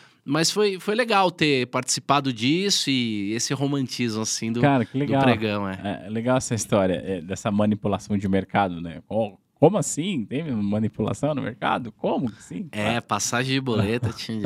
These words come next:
Speaker 1: direto.
Speaker 2: <laughs> É, bom, muito legal ouvir essa história. E aí, mas agora vamos voltar. Você começou lá no Day One como estagiário na corretora do Bradesco. E eu imagino,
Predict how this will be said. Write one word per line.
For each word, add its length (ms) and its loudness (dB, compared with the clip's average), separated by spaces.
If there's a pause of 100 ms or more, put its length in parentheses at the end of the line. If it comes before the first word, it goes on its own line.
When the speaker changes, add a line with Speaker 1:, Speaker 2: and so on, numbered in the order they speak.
Speaker 1:
direto. 320 0
Speaker 2:
<laughs> 880 0
É, 240 6
bom, 300 4
muito 340 4
legal 300 6
ouvir 200 4
essa 160 -4
história. 480 2 (460)
E 60 4
aí, 100 8
mas 160 6
agora 240 4
vamos 320 0
voltar. 460 6
Você 120 0
começou 460 4
lá 160 6
no 80 4
Day 220 6
One 340 10 (140)
como 160 0
estagiário 640 6
na 100 4
corretora 440 2
do 80 0
Bradesco. 600 4 (1040)
E 240 2
eu 160 12
imagino, 720 6